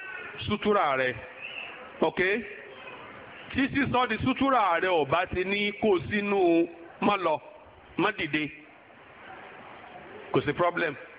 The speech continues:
Nítorí wípé kò bá, kò kó bárùn rẹ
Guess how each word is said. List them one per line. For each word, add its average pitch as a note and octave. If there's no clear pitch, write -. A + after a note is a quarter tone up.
Nítorí F#3+
wípé A3
kò E3
bá, F#3+
kò E3
kó F3+
bárùn G#3
rẹ F3